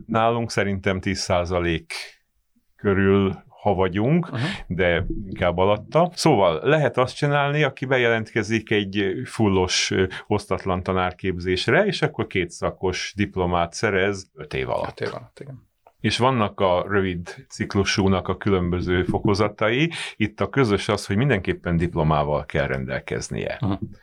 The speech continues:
Speaker 1: És attól függ, hogy milyen diplomával rendelkezik, lehet az például tanító. Aki tanító ként jelentkezik hozzánk, az, az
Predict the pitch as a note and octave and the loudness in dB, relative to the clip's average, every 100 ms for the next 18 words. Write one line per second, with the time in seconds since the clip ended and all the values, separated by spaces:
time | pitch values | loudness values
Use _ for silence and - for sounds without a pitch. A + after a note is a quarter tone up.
0 | - - - - G2 C#3 C#3 - D3+ - | -20 -20 -18 -4 0 2 0 0 -2 -2
1 | - A2 G#2+ D3 C#3 G2+ G2+ F#2+ F#2 F2 | -2 2 2 4 4 2 2 2 2 2
2 | F2 F#2+ A#2+ B2+ B2+ - A2+ B2+ - - | 2 0 0 -2 -2 -4 0 0 2 2
3 | A#2+ F#2+ F2+ G2 F2+ E2+ - C#2 A#1+ - | 2 -2 -6 -4 -2 -2 -2 -2 -4 -8
4 | - - - - - - - A2 - G#2+ | -10 -10 -16 -16 -14 -12 -4 -4 0 0
5 | A2 B2 - - _ - C3 A2 G2 - | 0 -6 -12 -14 _ -4 -2 -2 -6 -4
6 | G#2+ G#2 G#2 _ _ _ - A#2 G2+ G2+ | -2 -2 -4 _ _ _ -2 0 0 -2
7 | G2+ G2 F#2 - F2 F2 - G2+ G2+ B2 | 0 0 -2 -4 -2 -2 -2 0 2 0
8 | C3 C3 G#2 G2 F#2 F#2+ - - G2+ F#2+ | 0 0 0 0 -2 -8 -14 -8 -2 0
9 | F2 F#2+ | 0 -6